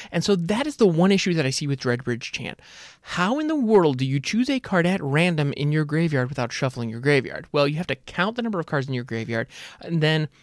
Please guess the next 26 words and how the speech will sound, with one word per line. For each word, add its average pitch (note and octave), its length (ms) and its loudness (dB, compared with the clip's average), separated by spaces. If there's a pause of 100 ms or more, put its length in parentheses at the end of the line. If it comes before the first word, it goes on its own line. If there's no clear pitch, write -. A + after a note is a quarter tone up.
(160)
roll C3 260 4
some G#3 200 0
kind F#3 180 2
of C3 260 -4
die C3 480 -2
or C#3+ 140 0
use C#3 200 -2
a C3+ 40 -2
random C3+ 340 -4
number C3 300 -4
generator D3+ 540 0
based B2 320 -2
off C#3 160 -4
of C#3 60 -4
that C3+ 200 -2
to C3+ 80 -10
determine C3 320 -6
how C#3 140 0
deep C3+ 280 -4
into, C#3 300 -2 (140)
into D3+ 240 -2
it D3+ 60 -4
you B2+ 100 -8
go. B2+ 280 -2 (380)
Like, G3+ 220 -4
y-, F#3+ 160 -6